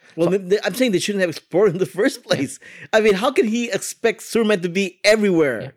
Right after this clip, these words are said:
Speaker 1: Come on.
Speaker 2: He's kinda naive and
Speaker 1: He's
Speaker 2: yeah,
Speaker 1: not the bodyguard for the, for nasa, okay?
Speaker 2: Yeah.
Speaker 1: Come on.
Speaker 2: Yeah, that's a good, uh, you know, that's an excellent point. How can a guy who's, who's capable enough, smart enough to lead a,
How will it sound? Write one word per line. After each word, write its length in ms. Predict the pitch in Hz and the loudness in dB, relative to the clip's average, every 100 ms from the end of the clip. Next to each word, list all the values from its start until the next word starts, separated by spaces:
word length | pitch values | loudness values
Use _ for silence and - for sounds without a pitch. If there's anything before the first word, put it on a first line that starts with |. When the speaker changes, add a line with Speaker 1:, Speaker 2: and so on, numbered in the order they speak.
| _ _ _ | _ _ _
Speaker 1:
Come 200 | 180 160 | -4 -4
on. 140 | 101 - | -4 -6
Speaker 2:
He's 120 | 135 - | -6 0
kinda 180 | 170 | 2
naive 380 | 120 90 78 92 | 2 0 -4 -6
and 100 | 78 | -2
Speaker 1:
He's 140 | 269 285 | 2 4
Speaker 2:
yeah, 100 | - | 4
Speaker 1:
not 340 | 202 208 175 | 4 2 0
the 80 | 175 | -2
bodyguard 540 | 156 160 151 135 131 | 0 0 0 0 0
for 100 | 127 | -2
the, 220 | 123 120 120 | -6 -6 -8
for 140 | 131 | -6
nasa, 460 | 127 107 - 87 95 | -4 -6 -8 -10 -8
okay? 300 | 110 151 175 | 2 2 2
Speaker 2:
Yeah. 40 | - - | -6 -10
Speaker 1:
Come 160 | 131 | -10
on. 80 | - _ - | -10 _ -12
Speaker 2:
Yeah, 80 | 175 - | -12 -4
that's 240 | 185 180 | 2 2
a 20 | 247 | 2
good, 260 | 170 - | -2 0
uh, 260 | 151 160 170 | 2 4 2
you 80 | 151 | 0
know, 80 | 151 | 0
that's 100 | 147 | 0
an 80 | - | -2
excellent 240 | 151 135 - | -4 -4 -2
point. 180 | 120 - - _ | -4 -4 -20 _
How 300 | - 151 208 | -2 0 0
can 180 | 220 | 0
a 60 | 151 | -2
guy 420 | 127 117 113 110 | 0 4 6 4
who's, 540 | 110 - 113 113 107 - _ _ - | 2 -8 -4 -2 -4 -8 _ _ -8
who's 140 | 113 | -8
capable 460 | - 143 156 143 143 | -2 -4 -4 -6 -2
enough, 240 | 143 147 | -2 -2
smart 400 | - - 104 123 | -6 -6 -4 -2
enough 340 | 131 131 - - | 0 -2 -4 -8
to 100 | 113 | -2
lead 240 | 117 120 | 0 2
a, 200 | 110 | 0